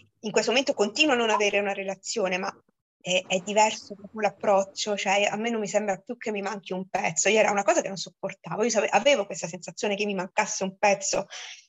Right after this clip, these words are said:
non avendo una persona accanto e dall'altra parte era <laughs> una sensazione che non, non sapevo, cioè non, non, non la sopportavo proprio, cioè era, non, non,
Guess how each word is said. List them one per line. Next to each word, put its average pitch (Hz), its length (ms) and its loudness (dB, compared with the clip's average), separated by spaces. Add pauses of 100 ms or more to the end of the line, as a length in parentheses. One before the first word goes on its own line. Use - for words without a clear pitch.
(120)
non 226 200 4
avendo 190 640 6
una 190 140 -2
persona 196 380 -4
accanto 202 920 4
e 196 220 2
dall'altra 214 400 0
parte 220 640 -2
era 170 220 -2 (560)
<laughs> 254 100 0
una 339 100 6
sensazione 302 640 0 (440)
che 285 160 2
non, 277 400 0
non 262 160 -4
sapevo, 233 520 2
cioè 254 160 4
non, 247 120 -2
non, 254 180 -4
non 269 100 -4
la 285 80 0
sopportavo 269 540 -4
proprio, 233 440 0
cioè 220 260 -2
era, 208 520 -2
non, 240 140 -10
non, 247 300 -4